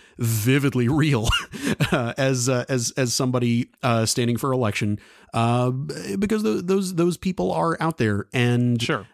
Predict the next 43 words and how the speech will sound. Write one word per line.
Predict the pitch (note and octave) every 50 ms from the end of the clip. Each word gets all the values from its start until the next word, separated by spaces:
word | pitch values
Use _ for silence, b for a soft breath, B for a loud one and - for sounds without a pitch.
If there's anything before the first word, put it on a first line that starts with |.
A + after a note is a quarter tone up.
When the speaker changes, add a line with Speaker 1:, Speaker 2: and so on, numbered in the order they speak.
| _ -
Speaker 1:
um, | A#2+ A#2+ A#2 A#2 A#2 A#2 A#2 A#2+ B2 -
sometimes | - - A#2+ A#2 - B2+ B2+ C3+ C#3+
they | D3 D#3+ D#3+
do | D#3+ F3+
get | E3+ F3+ E3+
elected, | D#3 D#3 D#3+ D3 - C#3+ B2+ B2 -
and | - B2+ A#2+
suddenly | - - C3+ C3 C3 C3+ B2+
they | A#2+ C3 C3
have | A#2+ B2+ A2 G#2
a | G2
whole | - - D3 D#3+ D#3+ D#3+ E3 E3 D#3+ D#3+ D#3
basket | C#3+ D3 C#3 C#3 C#3 - - C3
of | A#2+ -
kittens | - D3+ D3 C3+ A#2 -
to | C3
deal | A#2+ B2 B2+ B2+ B2+
with | B2 A#2+ -
that | A#2 G2+
they | B2+ A#2+
were | A#2 A2+
not | A#2 A#2 A2+
Speaker 2:
I |
Speaker 1:
expecting. | A2+ - - - D#4+
Speaker 2:
guess | E4 A#3+ G2+
this | D#4 C#4+ - D4+
is | C#4
what | C4+ D4+ -
they | B3 A3+
w-, | A3+ A#3 B3 -
were | G3+ F#3+ G3+ G3
going | E3 F3+ F#3 F#3+ G#3+ G3+
for, | - B3 A#3 F#3+
but | G3+ - -
I | F3 G3+
kind | - - - B3 C4+ C#4
of | B3 F#3+ F#3
would | F#3 E3+
have | E3+ D#3+ C#3+ C#3
rather | C#3 C#3+ C#3+ D3 D#3+ - F3+ F3 D3+
seen | - - - F3 E3+ E3+ E3
Nancy | D#3+ D#3+ E3 D#3+ - F3 D#3
Gao | C#3+ D#3 D3 C#3+ C#3+ C#3+ D3 D3 D3+ D3+ D3+ D3+ -